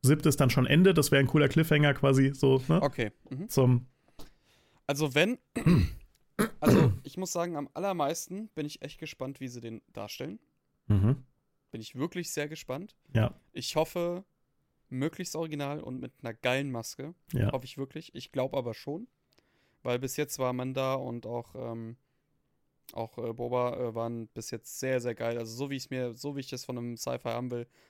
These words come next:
Speaker 2: kein C G I,
Speaker 1: Ja.
Speaker 2: möglichst viele,
Speaker 1: Stimmt.
Speaker 2: möglichst viele Kostüme, wirklich geil gemacht. Und, ähm, das ist, das macht auch Star Wars im Endeffekt aus. Weil das
Speaker 1: Aber das
Speaker 2: einfach
Speaker 1: machen sie
Speaker 2: früher
Speaker 1: bei
Speaker 2: auch die Zeit war.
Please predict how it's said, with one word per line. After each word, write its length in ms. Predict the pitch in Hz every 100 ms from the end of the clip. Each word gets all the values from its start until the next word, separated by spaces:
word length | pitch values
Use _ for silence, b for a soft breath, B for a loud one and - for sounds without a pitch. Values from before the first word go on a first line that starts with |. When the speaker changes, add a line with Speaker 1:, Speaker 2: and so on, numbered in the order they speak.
| _
Speaker 2:
kein 240 | 135 131
C 140 | 131 135
G 220 | 127 123
I, 340 | 104 113 113 - _ _ _ -
Speaker 1:
Ja. 160 | 127 110
Speaker 2:
möglichst 400 | 123 123 131 -
viele, 260 | - 123 120
Speaker 1:
Stimmt. 220 | 120 107
Speaker 2:
möglichst 280 | 123 - 131
viele 180 | 135 131
Kostüme, 600 | - - 123 120 120 120
wirklich 340 | 123 127 123 -
geil 220 | 127 135
gemacht. 420 | 127 123 - _ b b b b
Und, 380 | - 117 117 127
ähm, 280 | 117 117 107
das 240 | - 120 -
ist, 260 | - -
das 160 | 123 -
macht 160 | 139
auch 100 | 110
Star 240 | - - 127
Wars 180 | 113 117
im 100 | 113
Endeffekt 380 | 110 - -
aus. 320 | - 117 - _ _ _ _ -
Weil 100 | 123
das 60 | 147
Speaker 1:
Aber 80 |
das 120 | 147 160
Speaker 2:
einfach 120 | 175
Speaker 1:
machen 120 | 175
sie 100 | 170
Speaker 2:
früher 100 | 147
Speaker 1:
bei 60 | 123
Speaker 2:
auch 100 | -
die 100 | 143
Zeit 280 | 196 202
war. 140 | 113